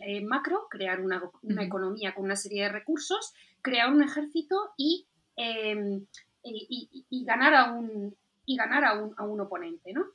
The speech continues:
Speaker 1: Y luego, pues bueno, pues tienes un tema de que tienes diferentes razas, entonces estas razas, pues, se equilibran entre sí para las unidades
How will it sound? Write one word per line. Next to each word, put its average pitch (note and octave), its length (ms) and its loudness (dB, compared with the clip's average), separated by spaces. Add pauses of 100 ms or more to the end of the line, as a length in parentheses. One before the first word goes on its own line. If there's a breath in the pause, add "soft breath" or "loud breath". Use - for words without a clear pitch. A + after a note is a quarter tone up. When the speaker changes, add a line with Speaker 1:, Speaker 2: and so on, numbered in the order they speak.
(280 soft breath)
Speaker 1:
Y C4 100 -4
luego, B3+ 180 2
pues C4+ 160 -2
bueno, G3+ 180 -4
pues G#3 160 -10
tienes A3+ 240 -10
un B3+ 140 -4
tema E4 240 6
de B3+ 80 -6
que F#3+ 80 -10
tienes G#3+ 240 -12
diferentes F#3+ 480 -8
razas, E4 440 2
entonces F#3+ 340 -8
estas G3+ 240 -2
razas, B3+ 300 -6
pues, G3 140 -10
se F#3 80 -6
equilibran G3+ 460 -6
entre G3 200 -6
sí D#4+ 220 2
para G3+ 400 0
las G3+ 260 -6
unidades F#3+ 600 -2